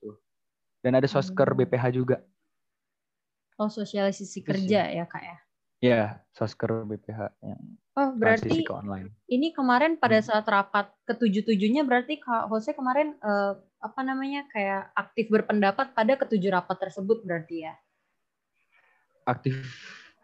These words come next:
Speaker 1: eh, nggak, nggak harus berpendapat sih, sesimpel nanya juga. Eh, bisa kok, maksudnya di rapat nggak harus berpendapat gitu sih.
Speaker 2: Ini bertanya dan berpendapat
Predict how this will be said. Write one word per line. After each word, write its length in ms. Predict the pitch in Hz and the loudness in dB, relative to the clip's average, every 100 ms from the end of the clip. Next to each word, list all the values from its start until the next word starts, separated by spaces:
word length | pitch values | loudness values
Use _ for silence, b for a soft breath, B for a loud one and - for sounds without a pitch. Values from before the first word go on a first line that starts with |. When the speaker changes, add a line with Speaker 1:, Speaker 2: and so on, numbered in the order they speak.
| _ 135 | _ 6
Speaker 1:
eh, 220 | 135 135 | 8 6
nggak, 320 | 135 131 123 - - - - | 6 6 6 4 -2 -16 0
nggak 140 | 131 131 | 2 4
harus 80 | 139 | 2
berpendapat 360 | 139 160 170 156 | 0 2 2 2
sih, 40 | 147 | 4
sesimpel 340 | 135 156 143 143 | 6 6 2 2
nanya 240 | 135 151 147 | 4 2 0
juga. 240 | 135 127 - _ _ _ _ _ _ | 2 0 0 _ _ _ _ _ _
Eh, 400 | 117 117 113 113 113 | 0 2 2 2 0
bisa 240 | 117 113 127 | -2 0 0
kok, 180 | 117 - | -2 -6
maksudnya 280 | 107 120 120 | -8 -6 -4
di 80 | 107 | -2
rapat 320 | 104 104 117 - - | -2 -4 -8 -12 -6
nggak 180 | 107 107 104 | -2 0 -2
harus 260 | 107 104 - | -4 -8 -16
berpendapat 460 | - _ 202 104 - _ | -20 _ -14 -14 -16 _
gitu 120 | 123 135 | -10 -8
sih. 140 | 135 127 _ _ _ _ _ _ _ _ _ _ _ | -10 -14 _ _ _ _ _ _ _ _ _ _ _
Speaker 2:
Ini 320 | 294 330 247 | 0 2 4
bertanya 480 | 214 - 240 233 240 | 4 4 4 4 4
dan 280 | 226 233 220 | 4 4 2
berpendapat 640 | 220 226 220 202 202 330 | 2 2 2 2 2 -2